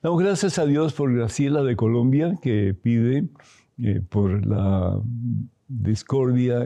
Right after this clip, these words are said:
entre tres de sus hermanos, que se acabe pronto y que haya paz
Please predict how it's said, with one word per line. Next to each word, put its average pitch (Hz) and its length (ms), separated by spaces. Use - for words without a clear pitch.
entre 107 500
tres 120 460
de 110 100
sus 101 260
hermanos, 117 580
que 120 200
se - 160
acabe 131 320
pronto 127 500
y 117 120
que 110 360
haya 123 220
paz - 480